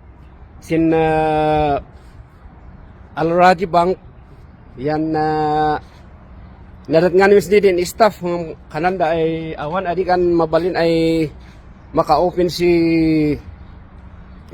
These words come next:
bank account mo, masapol ay i-coordinate mi sin head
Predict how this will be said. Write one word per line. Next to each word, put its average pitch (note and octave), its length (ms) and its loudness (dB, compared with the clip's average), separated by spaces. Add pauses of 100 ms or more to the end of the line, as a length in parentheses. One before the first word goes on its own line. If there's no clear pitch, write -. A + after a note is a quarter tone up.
bank E3 160 4
account F#3 320 2
mo, A#3 160 4
masapol F3+ 480 2
ay F3 160 -2
i-coordinate F#3 560 2
mi G#3 80 6
sin F#3 240 0
head F#3 320 0